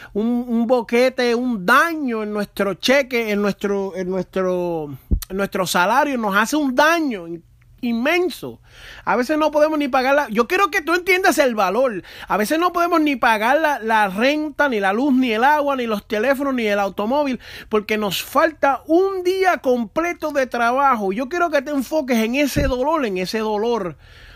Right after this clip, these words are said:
en lo que Dios nos habla, lo que Dios nos ministra, lo que Dios se revela a nosotros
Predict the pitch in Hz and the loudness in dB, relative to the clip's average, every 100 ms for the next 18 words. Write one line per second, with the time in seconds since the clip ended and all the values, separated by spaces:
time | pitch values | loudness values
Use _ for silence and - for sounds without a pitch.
0 | - - - - 180 202 190 170 160 180 | -20 -20 -20 -6 -2 0 -2 -4 -2 -2
1 | 196 196 170 - - _ 190 208 196 160 | -2 -4 -4 -8 -14 _ -2 0 -2 -4
2 | 143 117 110 - - - - 156 151 151 | -8 -8 -12 -18 -20 -18 -6 -4 -4 -4
3 | 156 185 208 202 185 160 180 214 - 170 | -4 -2 -2 -2 -2 0 0 -2 -2 -4
4 | 151 143 139 147 160 202 185 170 143 190 | -4 -6 -6 -4 -4 -2 -2 -2 -2 -2
5 | 220 196 135 160 156 139 - 220 247 247 | -2 -2 -2 -4 -6 -6 -6 -2 -4 -4
6 | 160 127 | -8 -8